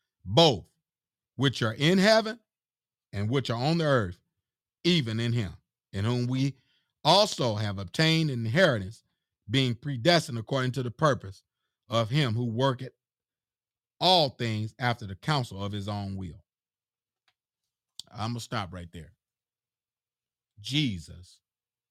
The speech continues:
is the one. I wanna say that with you today. Say that to you and with you today. Jesus is the one. All right?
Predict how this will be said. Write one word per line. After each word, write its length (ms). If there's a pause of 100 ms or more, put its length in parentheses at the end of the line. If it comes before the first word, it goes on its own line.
(280)
is 300
the 100
one. 300 (1300)
I 80
wanna 240
say 200
that 180
with 220
you 80 (340)
today. 400 (340)
Say 300
that 200
to 100
you 200
and 200
with 220
you 80
today. 440 (440)
Jesus 800 (300)
is 280
the 100
one. 280 (560)
All 80
right? 240